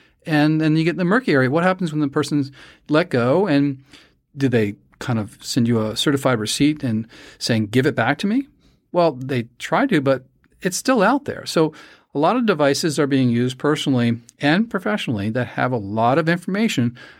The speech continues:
belonging to corporations, and there's really no way for the corporations to police it. And they are using software to monitor it. Uh, maybe they keep tabs, but they're not doing anything to,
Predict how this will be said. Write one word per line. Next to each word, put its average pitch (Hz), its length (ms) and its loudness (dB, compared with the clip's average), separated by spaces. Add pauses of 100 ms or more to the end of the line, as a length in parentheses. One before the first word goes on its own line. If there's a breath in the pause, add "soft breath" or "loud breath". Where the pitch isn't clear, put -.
belonging 135 460 2
to 156 100 -6
corporations, 160 880 0
and 127 100 0
there's 139 160 0
really 170 260 0
no 143 200 2
way 127 260 2
for 131 160 -6
the 131 60 -6
corporations 123 560 -4
to 139 100 -8
police 139 480 -4
it. - 160 -6 (640 soft breath)
And 123 220 0
they 143 180 2
are 185 160 2
using 196 320 0
software 147 400 0
to 131 100 -4
monitor 190 520 0
it. 117 160 -4 (840)
Uh, 120 220 0
maybe 139 220 2
they 143 100 2
keep 160 220 -6
tabs, 180 340 0
but 165 120 -14
they're 190 80 2
not 202 280 0
doing 139 220 2
anything 117 280 0
to, 107 380 -4